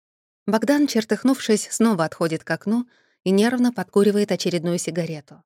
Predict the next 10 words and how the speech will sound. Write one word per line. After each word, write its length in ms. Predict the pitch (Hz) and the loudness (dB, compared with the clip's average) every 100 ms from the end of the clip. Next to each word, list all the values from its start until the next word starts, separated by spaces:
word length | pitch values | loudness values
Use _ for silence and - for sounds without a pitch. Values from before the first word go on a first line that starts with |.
| _ _ _ _ _ _ _ | _ _ _ _ _ _ _
Видимо, 360 | 202 196 190 185 | -2 0 2 2
наш 220 | 180 - | 0 0
разговор 500 | 185 170 175 220 233 | -2 -2 -2 0 0
возможен 460 | 175 170 208 202 180 | 0 2 2 2 2
только 280 | 185 185 | 0 0
с 60 | 185 | 0
допингом. 600 | 180 170 151 147 147 139 _ _ _ _ _ _ _ | 0 -4 -6 -12 -14 -16 _ _ _ _ _ _ _
Коньяк 480 | 226 240 220 180 185 | 2 4 4 0 0
и 40 | |
никотин — 600 | 185 185 190 277 277 262 | -2 -2 -4 2 2 2